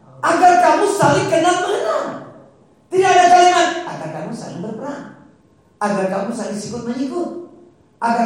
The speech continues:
kamu saling jegal menjegal, agar kamu saling membuat kejahatan." Tidak ada. Tapi agar kamu saling kenal mengenal. Dengan saling kenal, maka ada saling sayang. Betul tak?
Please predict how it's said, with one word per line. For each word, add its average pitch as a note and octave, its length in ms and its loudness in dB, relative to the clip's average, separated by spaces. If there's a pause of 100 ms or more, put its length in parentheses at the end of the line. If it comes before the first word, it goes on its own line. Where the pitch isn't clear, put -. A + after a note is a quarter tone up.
kamu C#4+ 240 -2
saling B3+ 240 -2
jegal C#4 400 0
menjegal, C4 380 -4 (500)
agar C4+ 320 0
kamu C#4+ 240 0
saling C4+ 400 -4
membuat B3+ 560 -4
kejahatan." - 560 -2
Tidak F4+ 160 4
ada. - 400 0
Tapi - 320 -2 (320)
agar G#3 320 -6
kamu G#3 240 -4
saling A3 720 -10
kenal B3+ 800 -6
mengenal. D4+ 640 -8 (240)
Dengan C#4+ 400 4
saling C#4 480 -2
kenal, A#3+ 440 -2 (1160)
maka D#3 960 -8
ada D3 480 -10
saling D3+ 480 -16
sayang. A3+ 720 -16
Betul C4 240 -2
tak? - 320 -10